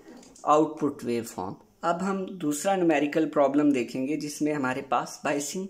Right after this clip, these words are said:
नहीं हो रही होगी, क्लैंपर, क्लैंपर में बायसिंग जो एडिशनल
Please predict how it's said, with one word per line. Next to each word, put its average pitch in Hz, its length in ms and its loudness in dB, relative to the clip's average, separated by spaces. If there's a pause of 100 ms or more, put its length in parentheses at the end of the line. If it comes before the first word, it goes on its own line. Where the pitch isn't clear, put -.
(120)
नहीं 185 360 0
हो 131 120 0
रही 123 160 -2
होगी, 123 260 -4
क्लैंपर, 123 680 -6 (420)
क्लैंपर 131 560 -2 (920)
में 131 220 -4
बायसिंग 139 580 0 (1080)
जो 135 280 -4
एडिशनल 160 880 2